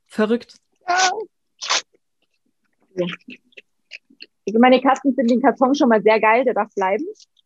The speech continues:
Speaker 1: Sehr gut.
Speaker 2: Ich bin ja eher auf den In-, Inhalt heiß. Oh, cool.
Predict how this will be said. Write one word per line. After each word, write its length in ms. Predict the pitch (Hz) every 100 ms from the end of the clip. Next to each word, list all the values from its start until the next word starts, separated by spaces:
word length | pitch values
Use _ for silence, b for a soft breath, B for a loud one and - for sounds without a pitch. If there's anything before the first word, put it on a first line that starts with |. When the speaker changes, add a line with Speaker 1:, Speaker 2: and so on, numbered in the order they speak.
| _
Speaker 1:
Sehr 180 | 190 165
gut. 220 | 156 - _ _ _
Speaker 2:
Ich 160 | 277 -
bin 140 | 277
ja 80 | 247
eher 200 | 202 240
auf 80 | 240
den 160 | 226
In-, 200 | 226 247 -
Inhalt 460 | 269 302 262 285 240
heiß. 240 | 247 339 - _ - _
Oh, 160 | 240 247 -
cool. 280 | 240 226